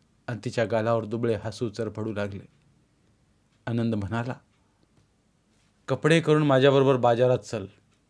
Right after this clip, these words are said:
मला नवरीसाठी काही कपडे खरेदी करावयाचे आहेत आणि ते तुझ्या पसंतीनं. चल, वेळ करू नकोस. तळेगावकर हॉटेलात वाट पाहत बसले आहेत." सुलभा काहीच बोलली नाही.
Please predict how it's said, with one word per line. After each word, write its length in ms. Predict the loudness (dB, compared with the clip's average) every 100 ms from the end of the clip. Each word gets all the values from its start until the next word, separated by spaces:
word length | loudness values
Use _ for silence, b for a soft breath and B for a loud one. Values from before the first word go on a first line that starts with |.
| _ _ _ _
मला 280 | -4 4 4
नवरीसाठी 640 | 4 0 2 2 2 2
काही 200 | 2 0
कपडे 340 | 0 0 0 0
खरेदी 240 | 0 -2 0
करावयाचे 520 | 0 0 0 -2 -6
आहेत 180 | -8 -14 _ _ _ _ _ _ -8
आणि 120 | -8 2
ते 120 | 4
तुझ्या 320 | 4 2 4
पसंतीनं. 520 | 4 2 -2 -4 -6 -8 -14 _ _ _ _ _ _
चल, 220 | 4 4 2 -10 _ _ _ _ 4
वेळ 220 | 6 6
करू 180 | 6 4
नकोस. 380 | 2 -2 -6 _ _ _ _ _ _ _ _
तळेगावकर 460 | 4 6 6 4 2
हॉटेलात 400 | -2 0 0 2
वाट 200 | 2 2 0
पाहत 160 | -6
बसले 320 | -4 -8 -4 -4
आहेत." 180 | -4 -10 _ _ _ _ _ _ _ _ _ _ _ _ _ _ _ _ _
सुलभा 320 | -10 -6 -6
काहीच 380 | -4 -4 -6 -6
बोलली 260 | -8 -8 -8
नाही. 260 | -10 -14